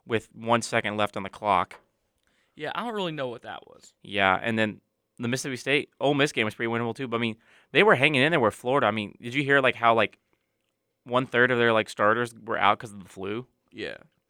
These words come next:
Speaker 1: And they hung in there with Florida for a while. Then Florida, in the end, pulled away. But this one is pretty big for Jimbo and the Aggies 'cause they n-, they need, both these teams need to win one to stay bowl eligibility possible. But then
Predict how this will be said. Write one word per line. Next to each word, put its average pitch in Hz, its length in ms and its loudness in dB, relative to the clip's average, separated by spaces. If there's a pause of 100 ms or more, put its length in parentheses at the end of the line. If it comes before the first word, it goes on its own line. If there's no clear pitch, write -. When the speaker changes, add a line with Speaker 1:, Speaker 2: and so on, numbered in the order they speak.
(420)
Speaker 1:
And 107 120 -10
they 110 120 -2
hung 147 200 -2
in 151 120 2
there 139 100 2
with 113 120 -2
Florida 120 200 0
for - 100 -10
a - 20 -4
while. 101 240 6
Then 104 120 -12
Florida, 107 320 -2
in 101 80 -2
the 101 140 -6
end, 98 160 -6
pulled 98 200 -8
away. 95 360 -6
But 104 260 0 (1900)
this 131 200 2
one 123 180 4
is 107 140 2
pretty 135 600 2
big 113 320 4
for 113 160 -4
Jimbo 101 520 0
and 92 100 -4
the 85 80 -14
Aggies 80 460 -12
'cause 104 240 -12
they 117 380 2
n-, 110 440 -6 (120)
they 170 160 2
need, 143 320 -2
both 175 200 4 (100)
these 139 200 -2
teams 123 240 -6
need 123 120 -2
to 113 60 -2
win 113 200 0
one 107 120 0
to 104 60 -6
stay 107 220 -4
bowl 107 380 -2 (200)
eligibility 107 440 0
possible. 101 560 -2 (480)
But 123 160 2
then 110 300 0